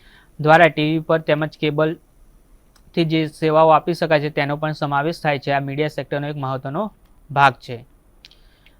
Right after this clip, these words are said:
હવે આપણે વાત કરી શું તકનીકી એકત્રીકરણ, એટલે કે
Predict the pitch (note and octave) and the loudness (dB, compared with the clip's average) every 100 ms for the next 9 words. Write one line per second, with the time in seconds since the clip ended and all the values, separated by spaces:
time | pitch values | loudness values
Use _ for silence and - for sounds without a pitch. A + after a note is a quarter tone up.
0 | - D3 F#3 F#3 G3 F#3 F#3 - G3 G#3 | -2 2 4 4 4 4 4 2 0 0
1 | A3 _ _ _ _ _ _ _ _ _ | -6 _ _ _ _ _ _ _ _ _
2 | _ _ _ - - G3+ G#3 - _ _ | _ _ _ -20 -4 -2 -4 -8 _ _
3 | _ _ _ _ _ - E3 G#3 G3+ G#3+ | _ _ _ _ _ -2 -2 -2 -4 -4
4 | G#3 B3 - E3+ F#3+ F3+ D#3 D3 B2+ A#2+ | -6 -10 -4 -2 0 -2 -2 -4 -6 -6
5 | B2+ _ _ _ - D#3+ E3 E3+ - | -14 _ _ _ -6 -2 0 -2 -8